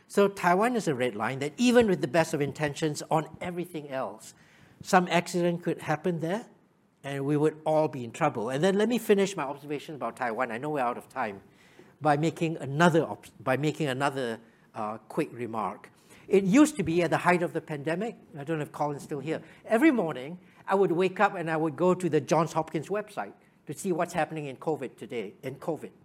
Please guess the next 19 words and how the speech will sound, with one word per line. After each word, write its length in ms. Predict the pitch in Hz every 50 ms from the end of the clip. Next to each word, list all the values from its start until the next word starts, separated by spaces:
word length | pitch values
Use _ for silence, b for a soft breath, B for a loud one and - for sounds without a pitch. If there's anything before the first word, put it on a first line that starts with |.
| _ _ -
that 220 | 127 147 139 135
morning. 320 | 127 139 139 135 113 92 92 B B B B B B
Today, 500 | - 175 170 247 277 247 190 190 196 185 - - - -
every 180 | 196 214 247
morning 360 | 254 220 214 214 208 214 202 185
I 120 | 165 165
wake 240 | 160 175 165 170 -
up 220 | 202 175 - -
and 100 | 147 147
I 80 | 147 151
go 200 | 147 180 185 180
to 100 | 180 156
w 380 | 127 - 180 180 180 185 196
w 340 | 170 180 175 165 170 165 165
w 360 | 131 165 147 151 143 156 160
dot 220 | 139 160 131 139 - -
earthquakes 480 | 160 151 - - - 160 147 147 -
dot 240 | - 135 113 - -
com. 420 | - - 160 139 117 95 92 98